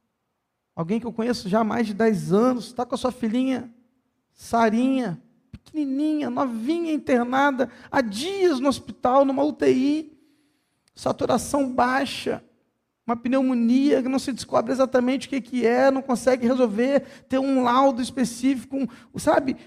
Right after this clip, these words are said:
Tá lá, queridos, todo dia ele está atualizando o seu status do WhatsApp pra gente saber o que que tá acontecendo e pedindo, "Gente, ora pela Sara, ore pela Sara, ore pela Sara."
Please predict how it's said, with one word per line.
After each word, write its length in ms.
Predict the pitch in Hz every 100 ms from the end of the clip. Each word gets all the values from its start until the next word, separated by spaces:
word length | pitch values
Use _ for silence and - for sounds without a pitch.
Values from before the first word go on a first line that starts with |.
| - _
Tá 160 | - 311
lá, 240 | 302 339
queridos, 840 | - 160 156 160 143 - - - _ _ _ _ _ _ _
todo 240 | 233 269
dia 240 | 233 240 320
ele 140 | 277
está 260 | 233 - 254
atualizando 540 | 254 269 240 269 269
o 20 |
seu 140 | - 269
status 480 | - - 285 -
do 160 | 202 262
WhatsApp 580 | 277 262 - 240 277 -
pra 120 | 277
gente 120 | 277
saber 280 | - 240 269
o 40 |
que 100 | 226
que 60 | 226
tá 80 | 262
acontecendo 600 | - 262 - 254 277 285
e 20 |
pedindo, 320 | - 220 269
"Gente, 400 | 240 262 277 -
ora 260 | 247 - 262
pela 240 | 269 269
Sara, 400 | - 294 - 269
ore 220 | 247 277
pela 260 | 277 277 269
Sara, 380 | - - - 233
ore 240 | 262 277
pela 200 | 269 269
Sara." 400 | 254 269 269 277